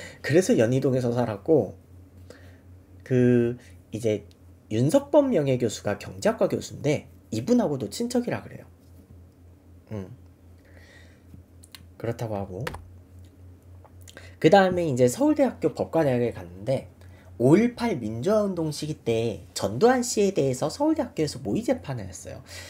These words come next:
그, 여러분들 법대 가면 그 모의 재판 이런 거 되게 많이 한다? 음, 모의 재판 되게 많이 하는데, 이때 전두환 씨를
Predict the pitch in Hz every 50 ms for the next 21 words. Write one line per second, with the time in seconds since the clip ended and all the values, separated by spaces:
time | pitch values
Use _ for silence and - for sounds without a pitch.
0 | - - - - 190 202 202 175 131 101 - - - - - - - - - 120
1 | 151 220 254 311 285 254 240 - - 127 - - - - 285 294 294 302 277 247
2 | 226 202 208 220 214 165 107 92 87 - - - - - - - - - - -
3 | 139 123 - - - - 117 175 208 226 285 269 - - 247 214 123 107 120 127
4 | 127 - - 101 98 147 190 220 180 127 95 90 87 - 151 - - - _ -
5 | - - - - - - - - - - - - - - 117 107 101 92 85 82
6 | - - - - - - - - - - - - - - _ - - - - -
7 | 110 127 135 151 147 - 135 104 110 110 139 147 143 135 120 110 98 98 101 104
8 | 147 147 117 90 - - - - - - - - - - - - - - - -
9 | - - - - - - - - - - - - - - - - - - - -
10 | - - - - - - - - - 123 120 120 - 135 123 - - - - 101
11 | 110 120 139 156 185 170 156 160 147 - - 127 117 117 139 165 175